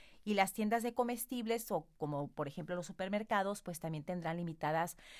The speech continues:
la, la capacidad de personas,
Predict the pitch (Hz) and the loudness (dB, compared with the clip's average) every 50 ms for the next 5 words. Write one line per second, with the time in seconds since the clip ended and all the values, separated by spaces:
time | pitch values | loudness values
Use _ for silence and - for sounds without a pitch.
0 | - - - - 170 175 165 165 160 160 156 - 147 165 160 160 - - 165 - | -18 -16 -6 -2 2 4 6 6 6 4 2 2 2 0 0 0 0 -2 -2 0
1 | 160 156 - - 175 165 165 165 190 - 240 233 220 - - 240 220 208 202 202 | 0 -2 -2 -2 -2 -2 0 -2 2 2 2 2 2 2 4 4 4 6 4 4
2 | 214 214 - - | 2 2 0 -4